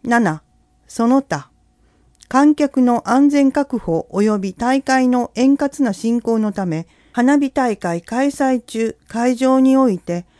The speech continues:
ドローンなどの無線操作による飛行物の使用を禁止します。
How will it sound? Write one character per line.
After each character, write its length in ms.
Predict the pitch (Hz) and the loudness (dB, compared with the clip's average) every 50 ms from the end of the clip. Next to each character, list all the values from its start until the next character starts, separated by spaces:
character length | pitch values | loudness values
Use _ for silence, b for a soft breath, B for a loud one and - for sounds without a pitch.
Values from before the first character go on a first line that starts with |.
| _ _ _ - | _ _ _ 0
ド 140 | 190 226 247 | 2 4 4
ロ 200 | 277 311 320 302 | 6 6 6 4
ー 20 | |
ン 80 | 277 247 | 4 2
な 100 | 214 208 | 2 0
ど 140 | 196 180 | -2 -2
の 240 | 170 165 165 175 - - | -4 -4 -6 -6 -6 -6
無 140 | 196 208 | -6 -6
線 300 | 202 - 302 302 302 294 | -4 0 2 2 2 2
操 200 | 294 - 311 302 | 2 0 -4 -4
作 160 | 269 - 214 190 | -2 -2 -4 -2
に 160 | 185 180 175 | -2 -4 -4
よ 140 | 170 165 165 | -4 -4 -4
る 180 | 170 170 170 b b b b | -6 -8 -10 b b b b
飛 120 | - - | -20 -10
行 240 | - 277 294 311 311 | -2 0 0 2 2
物 260 | 285 269 - - 202 | 0 -2 -4 -4 -4
の 100 | 190 175 | -4 -4
使 220 | 175 - - 208 214 | -4 -6 -6 -4 -2
用 220 | 220 226 226 220 | -2 0 0 -2
を 80 | 220 214 | -2 -4
禁 240 | - 233 233 247 | -4 -2 -2 -2
止 180 | 247 - - 226 | -2 -4 -6 -12
し 140 | - - 214 | -8 -6 -6
ま 180 | 202 180 175 | -4 -4 -6
す。 320 | 180 - - - - _ | -6 -10 -14 -20 -20 _